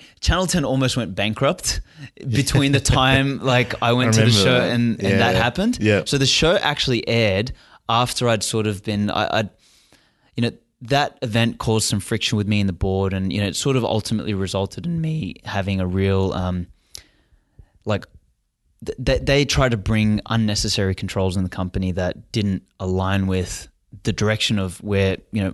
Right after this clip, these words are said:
Speaker 1: I had originally intended the company to go. So, so
Speaker 2: Mm.
Speaker 1: we sort of had these real philosophical disagreements, and, you know, I stepped down from the company. They took it over. They ran it in their own direction, and, you know, the company ended up going to liquidation and all this sort of stuff. So, I,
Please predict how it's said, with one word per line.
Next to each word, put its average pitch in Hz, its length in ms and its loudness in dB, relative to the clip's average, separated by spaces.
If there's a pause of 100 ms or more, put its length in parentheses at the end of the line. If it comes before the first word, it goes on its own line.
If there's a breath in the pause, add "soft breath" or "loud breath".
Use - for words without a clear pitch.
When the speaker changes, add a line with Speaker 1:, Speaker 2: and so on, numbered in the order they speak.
(120)
Speaker 1:
I 107 140 0
had 104 100 2
originally 98 420 0
intended 117 420 -2
the - 60 -6
company 92 360 -8
to 82 80 -12
go. 110 240 0
So, - 200 -2
so 101 140 2
Speaker 2:
Mm. 107 40 0
Speaker 1:
we 135 100 0
sort 127 180 -2
of 98 60 -2
had 104 120 -2
these 98 200 -2
real 101 160 0
philosophical 95 640 -6
disagreements, 113 840 -2
and, 107 280 -2 (580 loud breath)
you 117 80 -2
know, 113 100 -2 (120)
I 131 240 2
stepped - 340 -2
down 123 180 2
from 135 140 0
the 127 60 2
company. 127 400 0
They 107 160 0
took - 220 -10
it 101 80 -6
over. 101 260 -2
They 98 120 0
ran 98 240 -2
it 92 100 -6
in 98 100 -4
their 95 120 -2
own 95 100 -4
direction, 95 420 -6
and, 95 280 -6 (100)
you 101 120 -10
know, 90 80 -10
the 92 60 -12
company 92 280 -14
ended 92 200 -8
up 90 80 -8
going 90 200 -8
to - 80 -16
liquidation 104 540 -4
and 98 60 -4
all 90 100 -4
this 90 120 -8
sort 92 140 -10
of 85 60 -12
stuff. - 260 -10
So, 107 180 -4 (480 loud breath)
I, 147 120 0